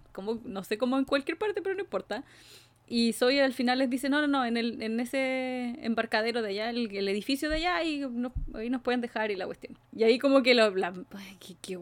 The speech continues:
qué weá, las estatuas. Dicen, "Ay, sí, ahí no podemos, eh, mezclar con los, con las palomas y pasamos piola". Y, <laughs> y todo así como,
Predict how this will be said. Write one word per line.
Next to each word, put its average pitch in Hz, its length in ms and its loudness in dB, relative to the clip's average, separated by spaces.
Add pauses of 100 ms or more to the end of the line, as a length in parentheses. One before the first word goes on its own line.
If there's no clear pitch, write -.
(140)
qué 220 140 0
weá, 233 520 2
las 247 160 0
estatuas. 202 460 -2
Dicen, 214 240 -2
"Ay, 247 180 2
sí, 277 140 4
ahí 269 120 6
no 254 140 2
podemos, 240 600 2 (360)
eh, 214 260 2
mezclar 240 340 2
con 247 160 6
los, 196 480 4
con 214 140 0
las 214 100 2
palomas 240 520 4
y - 20 -2
pasamos 233 380 2
piola". 254 340 4 (720)
Y, 233 160 2
<laughs> 240 360 8
y 277 40 8
todo 285 200 10
así 294 140 2
como, 247 380 4